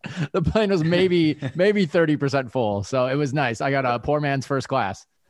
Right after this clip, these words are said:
Speaker 2: <laughs> I flew over, uh, on Korean Air, and it was the same. I'm like, "I'm gonna,"
Speaker 1: Awesome.
Speaker 2: uh, the, the flight was, uh,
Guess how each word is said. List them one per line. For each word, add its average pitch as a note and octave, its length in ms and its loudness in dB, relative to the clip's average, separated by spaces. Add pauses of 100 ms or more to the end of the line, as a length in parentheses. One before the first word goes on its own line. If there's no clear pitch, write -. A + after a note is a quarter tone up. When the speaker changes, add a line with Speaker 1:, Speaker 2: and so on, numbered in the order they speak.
(100)
Speaker 2:
<laughs> - 200 -8
I - 1400 -6
flew E3 260 -2
over, C3 420 0
uh, A#2+ 40 -2
on G#2 300 -2
Korean A#2+ 360 -2
Air, A2 300 0
and F#2 120 -8
it G2+ 40 -4
was F#2 140 -8
the - 60 -14
same. G2+ 400 -6 (360)
I'm G#2+ 100 -6
like, A2+ 260 -2
"I'm C3 100 -2
gonna," D#3+ 140 -4
Speaker 1:
Awesome. G2+ 200 -10
Speaker 2:
uh, B2+ 200 -10 (280)
the, C3 120 -6
the B2+ 140 -6
flight C#3+ 480 -2 (120)
was, A2+ 400 -2
uh, G2+ 320 -2